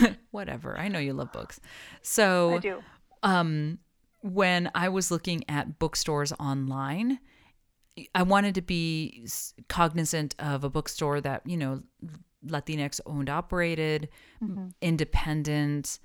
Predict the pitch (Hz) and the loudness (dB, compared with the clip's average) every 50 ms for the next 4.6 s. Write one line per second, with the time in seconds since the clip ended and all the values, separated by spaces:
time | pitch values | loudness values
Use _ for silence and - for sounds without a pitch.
0 | _ _ _ - 220 220 - 220 170 151 151 147 143 139 135 131 131 - - - | _ _ _ -6 -6 -6 -4 -2 0 2 2 2 2 2 0 -2 -2 -6 -10 -20
1 | - _ _ _ _ _ _ _ _ _ - - - - 175 170 170 - - - | -20 _ _ _ _ _ _ _ _ _ -12 -6 0 4 4 4 4 4 4 4
2 | 196 196 196 196 180 - - - 160 151 151 151 151 151 151 151 147 - - - | 4 4 4 4 2 0 -2 -2 0 4 4 6 6 4 4 2 0 -4 -8 -20
3 | - _ _ _ _ - 160 151 - - 180 170 170 170 - 170 151 143 135 143 | -20 _ _ _ _ -4 -2 -2 0 0 0 0 0 0 -2 -2 -2 -2 -2 -2
4 | 143 147 165 180 208 233 262 262 - - - | -4 -4 -2 0 0 0 0 0 -2 -4 -4